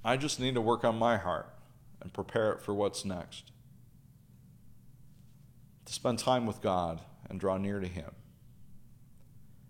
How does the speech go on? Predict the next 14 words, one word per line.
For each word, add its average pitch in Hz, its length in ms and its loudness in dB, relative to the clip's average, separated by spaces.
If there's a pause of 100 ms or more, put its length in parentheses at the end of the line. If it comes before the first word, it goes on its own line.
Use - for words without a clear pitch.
(1900)
And 101 100 -4
I 95 60 0
hope 131 280 0
that - 180 -2
you 117 140 0
will 110 220 2
too. 64 320 -8 (1700)
I - 80 -2
hope 123 160 6
that 131 120 6
we'll 113 180 6
all 120 320 10
seek - 400 -2
Him 85 360 -4